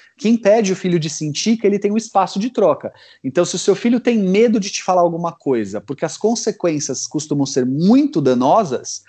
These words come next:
talvez você esteja pesando demais a mão nessas consequências. E por último, e não menos importante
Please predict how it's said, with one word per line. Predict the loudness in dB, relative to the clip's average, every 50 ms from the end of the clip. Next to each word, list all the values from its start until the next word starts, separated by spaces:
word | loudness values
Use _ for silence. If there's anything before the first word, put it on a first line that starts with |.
| _ _ _ _ _ _ -2
talvez | 0 0 0 0 -2
você | -4 -6 -8
esteja | -6 -4 -4 -4 -4
pesando | -4 -6 -4 -4 -4 -4 -4
demais | -4 -4 -4 -4 -4 -2 -4
a | -6
mão | -4 -4 -6 -6
nessas | -8 -10 -12 -10
consequências. | -8 -8 -8 -6 -6 -4 -2 -2 -2 -2 -2 -8 -10 -10 -12 -14 -14 _ _ _ _ _ _ _ _ _ _ _ _ _ _ _ _ _ _ _ _ -20 -20 -20 _ _ _ -2
E | 0 0
por | 4 4 4 4
último, | 6 4 4 2 0 -2 -2 -2 -2 -2 -4 -6 _ _ -12
e | -10 -8
não | -6 -6 -6
menos | -6 -6 -8 -6 -6 -6
importante | -6 -4 0 2 0 0 0 2 2 2 4 2 0 -2 -2 -2 -4 -4 -4